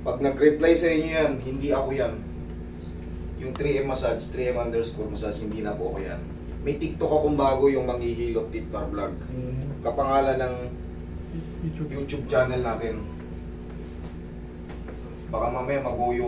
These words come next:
Speaker 1: kayo, mag-reply.
Speaker 2: Sige.
Speaker 1: Tapos, i-book kayo, baka i-book kayo sa Mars niyan, huwag niyong patulan. Yari kayo dyan. Baka singilin kayo kaagad. Ba Basta tandaan nyo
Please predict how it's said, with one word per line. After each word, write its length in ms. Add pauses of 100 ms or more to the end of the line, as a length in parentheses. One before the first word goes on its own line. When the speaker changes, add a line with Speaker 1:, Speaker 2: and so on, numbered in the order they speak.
Speaker 1:
kayo, 160
mag-reply. 720 (960)
Speaker 2:
Sige. 320
Speaker 1:
Tapos, 640 (640)
i-book 240
kayo, 400
baka 240
i-book 240
kayo 160
sa 160
Mars 320
niyan, 240 (160)
huwag 80
niyong 160
patulan. 400 (1120)
Yari 400
kayo 160
dyan. 240 (2500)
Baka 160
singilin 400
kayo 160
kaagad. 400
Ba -
Basta 220
tandaan 320
nyo 100